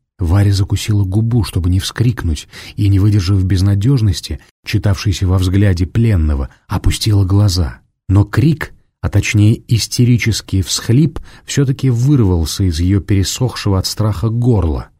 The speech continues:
У одного из бандитов к луке седла была приторочена светловолосая человеческая голова с длинными усами. Фандорин крепко стиснул Варе локоть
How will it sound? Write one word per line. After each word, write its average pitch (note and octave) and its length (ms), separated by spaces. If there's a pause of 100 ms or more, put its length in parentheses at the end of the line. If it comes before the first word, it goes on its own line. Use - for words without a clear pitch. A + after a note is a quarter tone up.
(400)
У F#2 120
одного A#2 320
из G2 120
бандитов A2+ 600
к - 100
луке C3+ 260
седла B2 380
была A2+ 260
приторочена A#2+ 720
светловолосая A#2 840
человеческая A#2 720
голова A#2+ 500
с C#2+ 100
длинными A2+ 640
усами. F2+ 640 (600)
Фандорин G#2 480
крепко A#2+ 500
стиснул G2 600
Варе G2+ 340
локоть A#2 580